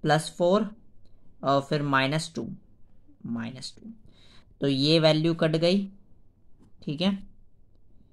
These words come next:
ये वैल्यू कट चुकी है। और कौन कौन सी कटेगी? हम्म,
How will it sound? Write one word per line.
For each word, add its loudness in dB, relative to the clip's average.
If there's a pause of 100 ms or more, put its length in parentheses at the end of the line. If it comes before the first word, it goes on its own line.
(260)
ये 0
वैल्यू 0
कट -6
चुकी -4
है। -2 (480)
और 2
कौन -4
कौन -6
सी -4
कटेगी? -6 (2000)
हम्म, 0